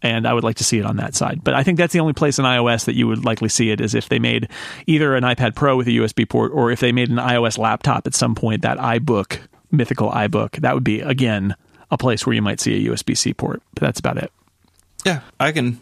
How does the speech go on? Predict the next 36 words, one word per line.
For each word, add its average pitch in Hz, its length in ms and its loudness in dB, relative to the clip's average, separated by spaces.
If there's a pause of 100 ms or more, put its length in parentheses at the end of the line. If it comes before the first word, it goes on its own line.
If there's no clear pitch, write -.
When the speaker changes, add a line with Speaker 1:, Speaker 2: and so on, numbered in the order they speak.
(120)
Speaker 2:
I 127 60 0
can 143 80 0
go 110 120 2
with 101 100 -4
that. 104 180 0 (500)
Speaker 1:
Uh, 147 800 4
Bosi 180 460 2
wants 156 280 2
to 160 120 4
know, 139 400 2 (180)
to - 100 0
wrap 139 280 4
us - 180 2
up, 139 240 2 (300)
how's 285 260 2
Mike 196 240 2
handling 165 720 2
England's 143 640 0
World 123 260 2
Cup - 240 0
loss 107 340 0
to - 80 -2
Croatia? 95 680 -2 (1600)
Speaker 2:
I 117 60 -4
mean, 113 140 0
he's 113 100 0
not 110 160 2
even 101 160 -2
here. 107 320 2
<laughs> - 60 2 (1600)
He's 113 160 0
so 113 180 2
torn 104 240 0
up 113 100 0
about 120 340 2
it. 95 220 -2